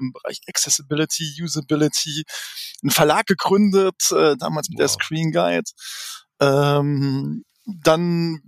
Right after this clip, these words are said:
Speaker 1: wieder auf, also aus der Selbstständigkeit raus, nicht wegen Erfolglosigkeit, sondern weil ich wieder Bock auf Kunden hatte, auf Kundenseite hatte, hab im, im B two B-Bereich wieder angeheuert, wo ich auch vom Studium her herkomme. Also ich bin so Marketer, äh,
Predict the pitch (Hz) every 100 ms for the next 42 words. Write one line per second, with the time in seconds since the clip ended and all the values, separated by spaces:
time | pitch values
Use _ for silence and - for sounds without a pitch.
0 | 143 175 160 151 151 - 143 143 - -
1 | 143 143 - 143 170 175 156 - 139 131
2 | 170 262 - 208 - - 147 147 - 226
3 | 254 262 208 - 208 220 170 156 147 151
4 | 147 151 _ _ - 214 - 220 - 185
5 | - - 302 - 294 220 208 185 214 -
6 | 226 196 185 - - 196 - 147 123 190
7 | - 175 175 - 165 - - - - -
8 | - 147 - 147 143 143 143 147 _ -
9 | 143 156 156 135 226 214 175 175 - 165
10 | 160 160 165 165 139 156 - 135 - 165
11 | _ _ _ 180 139 143 135 208 226 175
12 | 143 143 160 196 - 123 123 - 135 127
13 | 143 135 131 131 151 - 123 143 135 139
14 | 131 135 - - - - - - 131 127
15 | 127 127